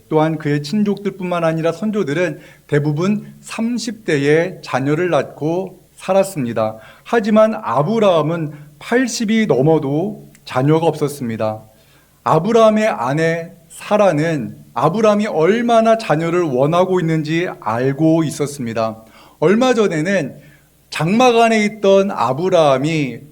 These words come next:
장막 밖으로 나가더니 하늘을 물끄러미 바라보면서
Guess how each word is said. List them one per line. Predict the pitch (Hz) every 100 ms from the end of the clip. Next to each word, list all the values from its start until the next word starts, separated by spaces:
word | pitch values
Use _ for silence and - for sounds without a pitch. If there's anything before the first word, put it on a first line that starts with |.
| _ _
장막 | - 131 139 143
밖으로 | - 139 - 165 180
나가더니 | 135 127 139 127 143 147 147 - -
하늘을 | - 233 220 208 208 160
물끄러미 | 127 131 170 170 165 175
바라보면서 | 170 - 131 160 147 127 117 143 143 131 120